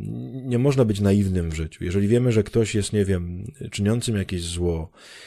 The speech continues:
bo wcześniej mieliśmy z nim jakieś już doświadczenia, tak? I on nas wielokrotnie wykorzystał, to ja-, ja-, jasne, że jakby trzeba brać to pod uwagę. Ale, kochani, generalną postawą człowieka wierzącego, człowieka, który wierzy też w dobroć ludzi,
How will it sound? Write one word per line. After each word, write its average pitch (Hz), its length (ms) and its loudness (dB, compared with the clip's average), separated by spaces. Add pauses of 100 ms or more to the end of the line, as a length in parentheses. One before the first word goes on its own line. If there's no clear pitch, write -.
(160)
bo 87 100 0
wcześniej 107 360 2
mieliśmy 98 340 2
z 87 80 -4
nim 101 120 2
jakieś 92 260 -2
już 90 140 -2
doświadczenia, 87 640 -4
tak? 90 280 -6
I 92 60 -2
on 90 140 -2
nas 82 180 -2
wielokrotnie 92 500 -4
wykorzystał, 82 600 -6
to 113 80 -6
ja-, 127 340 -6
ja-, 131 200 -4
jasne, 147 340 0
że 110 180 2
jakby 98 360 0 (680)
trzeba 123 300 4
brać 104 220 2
to 101 100 -2
pod 95 180 0
uwagę. 82 440 -2 (1000)
Ale, 92 140 2
kochani, 117 200 2
generalną 135 440 2
postawą 101 640 0 (240)
człowieka 107 300 2
wierzącego, 95 580 2
człowieka, 87 440 -6
który 85 360 -6 (580)
wierzy 101 220 6
też 101 160 2
w 92 100 -4
dobroć 113 420 2
ludzi, 78 480 -8